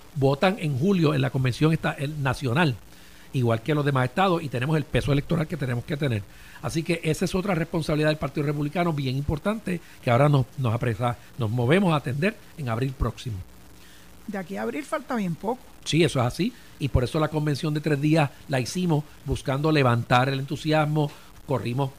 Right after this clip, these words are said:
Speaker 1: Zoraida y yo, por todo Puerto Rico, pueblo a pueblo, reorganizando, haciendo tertulia, para adelantarle a todo el mundo en la base. Vamos a tener una primaria en abril, tenemos que levantar. Edwin Mundo, nuestro comisionado electoral, hace muchos años da el Partido Republicano.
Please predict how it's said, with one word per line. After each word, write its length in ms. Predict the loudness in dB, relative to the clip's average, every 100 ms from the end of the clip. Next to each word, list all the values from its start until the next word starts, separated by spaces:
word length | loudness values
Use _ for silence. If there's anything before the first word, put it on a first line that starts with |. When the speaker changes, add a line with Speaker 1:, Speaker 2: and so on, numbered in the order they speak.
| -16
Speaker 1:
Zoraida 380 | -10 -4 -2 -2
y 80 | -2
yo, 180 | 0 0
por 180 | 0 -2
todo 240 | -2 -2
Puerto 240 | -2 -2
Rico, 260 | -2 0 -2
pueblo 340 | 2 2 2
a 80 | 0
pueblo, 400 | 0 0 2 0 -2 -6
reorganizando, 960 | -4 -2 -4 -2 2 4 6 6 4 0 -8
haciendo 360 | -6 -6 -6 -4
tertulia, 640 | -6 2 4 6 4 2 -2 -20 -6
para 260 | -2 0 0
adelantarle 720 | -2 0 0 -2 0 0 0
a 60 | -2
todo 160 | -2
el 60 | -4
mundo 220 | -2 0
en 40 | 2
la 100 | 6
base. 460 | 6 6 4 -2 -2 -14 -8
Vamos 240 | -4 -2 -2
a 80 | 0
tener 220 | 0 2
una 160 | 0
primaria 320 | 0 0 -2 -2
en 60 |
abril, 320 | -4 -4 -6
tenemos 280 | -6 -6 -6
que 160 | -4 -2
levantar. 480 | 0 -2 0 0 -2 -14 -20 -20 -20 -8
Edwin 240 | -2 0 0
Mundo, 240 | 0 0
nuestro 220 | 0 -2
comisionado 260 | -4 -2 -2
electoral, 260 | -2 -2
hace 140 | -2 -2
muchos 300 | -4 -4 -4
años 180 | -4 -2
da 80 |
el 60 | -2
Partido 440 | -4 -4 -4 -2
Republicano. 560 | -2 -4 -6 -2 -2 -2